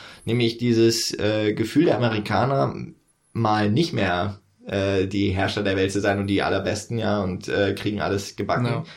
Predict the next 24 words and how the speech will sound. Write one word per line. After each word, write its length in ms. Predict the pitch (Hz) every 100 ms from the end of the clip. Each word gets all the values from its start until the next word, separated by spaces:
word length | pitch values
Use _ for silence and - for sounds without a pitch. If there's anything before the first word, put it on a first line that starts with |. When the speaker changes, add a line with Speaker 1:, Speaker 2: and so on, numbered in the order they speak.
| -
Speaker 1:
Sondern 180 | 117 117
es 100 | 110
ist 400 | - 139 - - _ -
ein 180 | 113 113
Moment 320 | 110 117 127
der 80 | 117
großen 320 | 120 117 110
Schwäche. 580 | - 110 131 - 180 - - - - - - _ _ -
Und 280 | 113 113 110
Kong 300 | - 139 147
ist 200 | 117 -
ein, 240 | 123 117 -
ein 220 | 113 113
weiteres 420 | 110 113 147 139 -
Element, 380 | 131 120 131 143
das 140 | 127
eigentlich 460 | - 113 127 120 -
dem 240 | 104 113
Menschen 360 | 113 101 - -
vorhält, 800 | - 110 117 135 131 131 - -
dass 160 | 113
sie, 420 | - 123 123 - - - _ _ -
mm, 320 | - 58 - - _ -
halt 500 | 120 120 120 -